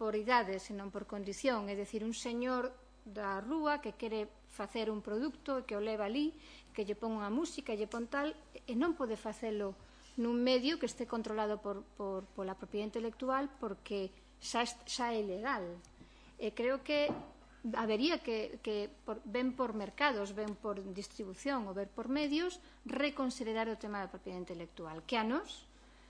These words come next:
non é algo que nos rompa a cabeza, senón que é traballo. ¿Mm? E non solamente pagamos a propiedade intelectual, pagamos os AISGES,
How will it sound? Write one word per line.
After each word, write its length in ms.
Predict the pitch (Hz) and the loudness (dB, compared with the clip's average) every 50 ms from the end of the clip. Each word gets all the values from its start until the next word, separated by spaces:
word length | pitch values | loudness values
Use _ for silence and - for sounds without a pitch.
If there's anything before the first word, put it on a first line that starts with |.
| - - - | -20 -16 -8
non 320 | - 220 214 220 220 226 226 | -4 -2 0 0 0 0 0
é 160 | 220 220 220 | 0 2 4
algo 320 | 226 220 208 202 202 185 | 4 4 4 2 0 -2
que 80 | - 202 190 | -2 -4 -4
nos 280 | 190 185 185 185 180 | -2 -2 -2 -4 -4
rompa 240 | 208 214 208 - 208 | -2 -4 -2 -2 -2
a 80 | 202 226 | 0 4
cabeza, 400 | 233 277 311 311 - 370 381 - | 4 6 4 4 2 -2 -4 -2
senón 320 | - 233 220 214 208 202 | -2 -2 -2 -2 -4 -4
que 160 | - 226 220 | -4 -2 0
é 40 | 220 226 233 - - | 0 0 -2 -4 -6
traballo. 480 | - 214 196 185 175 165 208 165 165 - - - - - - - - 262 | -4 -2 -2 -2 -2 -2 -4 -8 -12 -14 -16 -20 -20 -20 -16 -8 -2 -2
¿Mm? 80 | 294 294 - - - - - - - | -2 -2 -4 -8 -20 -20 -14 -8 -2
E 40 | |
non 160 | 208 233 285 277 | 0 0 2 2
solamente 480 | - 349 339 302 269 247 233 220 - | 2 2 4 4 2 2 0 -2 -2
pagamos 320 | - 214 202 208 208 208 - | -2 -2 0 0 -2 -4 -6
a 80 | 214 | -6
propiedade 240 | - 220 202 202 190 | -6 -4 -4 -4 -4
intelectual, 560 | 196 196 202 202 - 311 330 330 247 190 180 - - - | -4 -4 -4 -4 -2 0 0 2 2 0 -2 -4 -10 -10
pagamos 560 | - 202 190 190 196 190 180 180 180 - - - - - - - - - - | -6 -4 -2 -2 0 0 -2 -4 -6 -8 -12 -18 -20 -20 -20 -20 -20 -12 -4
os 360 | - 196 196 190 - - - | -2 -2 -2 -2 -2 -2 -2
AISGES, 880 | 180 185 233 269 277 - - - - 277 269 269 277 277 269 254 - | 0 0 2 0 0 -2 -4 -4 0 2 2 4 4 2 2 -2 -6